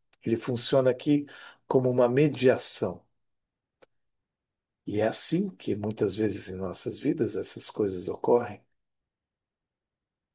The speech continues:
Na clínica, ficamos muitas vezes sem saber o que de fato ocorre. Trabalhamos com a pessoa muito tempo e, por vezes, ela levará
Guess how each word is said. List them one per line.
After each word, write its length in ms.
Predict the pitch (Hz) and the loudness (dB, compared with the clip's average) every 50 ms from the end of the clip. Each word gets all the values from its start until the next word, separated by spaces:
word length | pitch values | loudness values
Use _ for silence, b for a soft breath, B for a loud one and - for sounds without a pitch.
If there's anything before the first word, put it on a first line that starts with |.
| _ _ _ _ _ - | _ _ _ _ _ -4
Na 140 | - 104 95 | -4 -2 -2
clínica, 680 | - - 139 143 135 123 110 95 - - - - - _ _ _ _ _ _ _ _ _ _ _ _ _ _ _ _ _ _ _ _ _ _ | -2 -2 -2 0 0 -2 -4 -8 -10 -12 -14 -14 -18 _ _ _ _ _ _ _ _ _ _ _ _ _ _ _ _ _ _ _ _ _ _
ficamos 520 | - - - - 135 131 131 120 98 101 | -12 -4 0 0 0 0 0 -4 -6 -6
muitas 420 | 107 127 151 160 156 - 117 104 - | -4 -4 -4 -4 -2 -2 -2 -2 -2
vezes 340 | - 110 117 117 120 120 - | -2 -2 -2 -2 0 0 0
sem 200 | - - 131 123 | 0 0 0 0
saber 520 | - - - 110 107 110 123 135 143 139 | 0 0 0 -2 -2 0 2 2 2 2
o 60 | 107 | -2
que 120 | - - - | -6 -10 -12
de 120 | - - | -12 -8
fato 380 | - - - 101 - - - 113 | -4 -4 -4 -4 -4 -6 -8 -10
ocorre. 440 | - - - 110 95 - - - - _ _ _ _ _ _ _ _ _ _ _ _ _ - | -8 -8 -8 -8 -8 -10 -12 -16 -18 _ _ _ _ _ _ _ _ _ _ _ _ _ -8
Trabalhamos 640 | - 113 98 101 104 104 120 127 131 135 120 - - | -4 -2 -2 0 0 2 2 2 2 0 -4 -6 -6
com 120 | - 123 | -4 -6
a 60 | 113 | -4
pessoa 380 | 117 - - - - - 123 113 | -4 -4 -4 -4 -2 -4 -4 -2
muito 280 | 117 139 135 - - | -4 -6 -6 -8 -8
tempo 560 | - - 123 139 151 160 - - - - 180 - _ _ _ _ _ _ _ _ _ - | -4 -2 0 0 0 -2 -8 -16 -18 -18 -20 -20 _ _ _ _ _ _ _ _ _ -10
e, 80 | 123 | -6
por 180 | - - 131 117 | -2 2 2 2
vezes, 680 | 110 98 110 123 123 117 104 - - - - - - - - | 2 4 4 4 4 4 2 0 0 0 2 0 0 0 -2
ela 200 | 107 107 107 110 | -2 0 0 -2
levará 640 | 104 110 110 107 107 110 113 127 139 139 123 - | -2 -2 -4 -2 2 4 4 6 6 4 2 -2